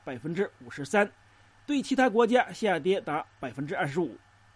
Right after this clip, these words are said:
俄罗斯第二大航空公司洲际航空公司因为债务缠身，最近传出有可能停飞的消息。另一家俄罗斯主要的地方航空公司已经向法院申请破产。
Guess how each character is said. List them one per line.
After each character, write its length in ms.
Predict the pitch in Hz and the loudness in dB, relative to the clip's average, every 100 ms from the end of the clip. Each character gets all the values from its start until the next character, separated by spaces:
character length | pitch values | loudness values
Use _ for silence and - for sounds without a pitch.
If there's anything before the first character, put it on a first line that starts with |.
| _ _ _ | _ _ _
俄 120 | 233 311 | -2 2
罗 160 | 302 | 2
斯 140 | 254 233 | 0 0
第 140 | 277 | 2
二 140 | 254 | 4
大 140 | 214 180 | 2 0
航 160 | 185 | 0
空 120 | 226 220 | 0 0
公 220 | 247 233 | -2 -2
司 220 | 247 - - _ _ | -4 -10 -12 _ _
洲 200 | 277 294 | -2 0
际 160 | 262 202 | 0 -2
航 200 | 160 165 | -2 -4
空 160 | 175 | -4
公 160 | 170 180 | -4 -6
司 220 | 175 196 - | -2 -4 0
因 140 | 185 | 0
为 160 | 185 190 - | 0 -2 -4
债 240 | 220 180 147 | 0 0 0
务 180 | 143 - | -4 -8
缠 260 | - 180 220 | -4 -2 2
身， 200 | 220 220 - _ | 2 0 -12 _
最 120 | - 208 | -4 -2
近 180 | 220 147 | -2 -2
传 220 | 185 202 | -4 -2
出 180 | 196 208 | -4 -4
有 160 | 175 208 | -2 -2
可 160 | 143 | -2
能 140 | 131 151 | -6 -6
停 180 | 185 190 | -6 0
飞 140 | 190 | 0
的 80 | 151 | 0
消 260 | - 156 156 | -2 -2 -2
息。 240 | 143 151 _ _ _ _ - | -4 -8 _ _ _ _ -2
另 180 | 302 | 2
一 100 | 285 | 4
家 180 | 226 247 | 6 6
俄 180 | 185 240 | 6 2
罗 120 | 247 | 2
斯 160 | 226 240 | 0 -4
主 200 | 165 139 | -4 -4
要 180 | 135 175 | -2 0
的 200 | 214 - - | 0 -2 -2
地 160 | 285 208 | -2 0
方 200 | 185 165 | 0 -2
航 200 | 175 185 | -4 -2
空 120 | 202 | -2
公 120 | 214 | -4
司 260 | 196 220 - - - | -4 -4 -6 -8 -14
已 120 | 151 | -8
经 160 | 147 202 | -4 -4
向 120 | 175 | -4
法 260 | - 117 95 | -6 -8 0
院 240 | 220 185 - - | 2 2 -2 -12
申 180 | 175 160 | -8 -6
请 160 | - - | -8 -10
破 160 | 156 | -10
产。 180 | 127 127 | -6 -8